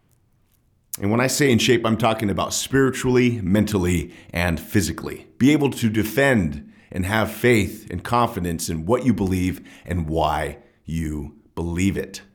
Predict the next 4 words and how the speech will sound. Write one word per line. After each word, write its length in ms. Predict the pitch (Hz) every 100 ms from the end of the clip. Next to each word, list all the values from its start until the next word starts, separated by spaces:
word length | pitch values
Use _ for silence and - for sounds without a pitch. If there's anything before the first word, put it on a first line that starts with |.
| _ _ _ _ _ _ _
Change 400 | - 170 175 -
happens 480 | 131 127 127 123 87
one 640 | 85 101 107 107 107 107 -
individual 720 | 92 85 87 85 82 78